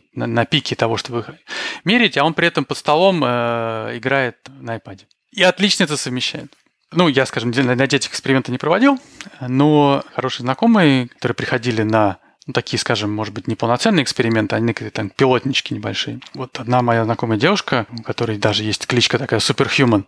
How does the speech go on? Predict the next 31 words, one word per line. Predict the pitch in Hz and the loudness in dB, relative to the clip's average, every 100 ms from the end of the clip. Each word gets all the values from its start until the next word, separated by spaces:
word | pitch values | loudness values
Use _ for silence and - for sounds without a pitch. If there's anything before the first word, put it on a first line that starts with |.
| - - - - - - - - | -8 -12 -10 -10 -10 -14 -18 -14
э, | 214 | -12
она | - - 117 151 | -4 0 2 4
может | 170 143 135 - - - | 4 2 -2 -8 -12 -8
спокойно | - - 156 135 | -6 0 2 2
поддерживать | - 120 131 110 110 104 - - - 143 - | 0 0 0 0 -2 -4 -6 -10 -16 -10 -4
альфа-ритм, | 127 - 117 185 - 185 | -4 -4 0 0 2 0
который | - 117 117 113 104 107 113 | 0 -2 0 0 -2 -6 -12
высокий, | 113 117 - 120 - | -8 -2 -2 -2 -4
очень | 131 123 110 | -4 -2 -2
высокий, | 123 123 - | -6 -10 -10
который | - - 113 | -10 -4 -2
обычно | 107 113 110 | 0 -2 -2
с | |
закрытыми | 120 - - 107 | -2 -2 -4 -2
глазами, | 110 113 165 170 131 | 0 2 4 2 0
ты | 123 | -4
надо | 110 117 | -4 -2
расслабиться, | - - 165 151 123 - 117 | -2 2 2 2 0 -6 -8
в | |
общем, | - - | -10 -10
всё | - | -12
такое, | 123 117 107 101 | -12 -8 -8 -10
вот | 107 - | -16 -14
как | - 107 | -14 -12
бы | 101 | -12
себя | - - 101 | -6 -4 -4
привести | 113 107 - | -4 -6 -6
в | - | -8
состояние, | - 107 135 151 117 | -6 0 0 0 -2
типа | 120 101 | -6 -10
медитация. | 101 104 170 196 - 113 | -8 -2 0 0 -2 -8